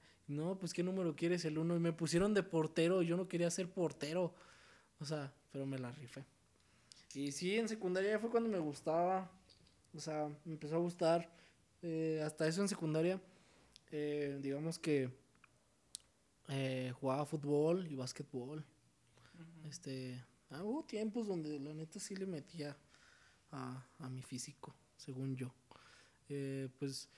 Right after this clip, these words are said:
Speaker 1: a mí desde siempre me ha gustado ser defensa. Eh, la neta me encanta ahí, este, jugar de defensa.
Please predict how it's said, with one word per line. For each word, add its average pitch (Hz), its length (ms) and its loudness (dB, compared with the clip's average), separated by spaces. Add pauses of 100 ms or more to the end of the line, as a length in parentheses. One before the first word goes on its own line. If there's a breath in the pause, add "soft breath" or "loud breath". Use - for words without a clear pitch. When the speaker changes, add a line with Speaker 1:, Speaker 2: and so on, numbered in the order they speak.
(220 loud breath)
Speaker 1:
a 156 80 -4
mí 190 300 8
desde 165 500 2
siempre 175 300 0
me 185 80 2
ha 175 40 2
gustado 170 340 2
ser 175 180 2
defensa. 160 540 0 (720)
Eh, 139 360 -8 (160)
la 139 100 -8
neta 143 260 -6
me 147 120 -2
encanta 143 440 -6 (540)
ahí, 139 420 -4
este, 135 340 -8
jugar 139 280 -4
de 156 80 2
defensa. 147 520 -2